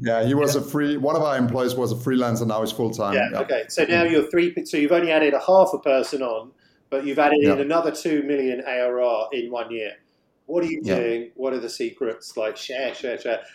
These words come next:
Speaker 2: Um, like, yeah, what, what's worked really well between last time on the podcast in that space of the year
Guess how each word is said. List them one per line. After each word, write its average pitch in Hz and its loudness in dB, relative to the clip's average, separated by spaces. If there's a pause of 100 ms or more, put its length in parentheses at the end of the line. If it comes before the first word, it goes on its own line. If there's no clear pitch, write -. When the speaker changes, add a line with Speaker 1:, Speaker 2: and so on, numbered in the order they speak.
(140)
Speaker 2:
Um, 135 4 (340)
like, 139 4
yeah, 180 8
what, 170 8
what's 208 4
worked 180 10
really 170 8
well 135 8
between 135 0 (520)
last 156 2
time 143 2
on 131 0
the 123 -2
podcast 120 0
in 127 -6
that 127 -6
space 127 -4
of 117 -10
the 117 -6
year 120 -4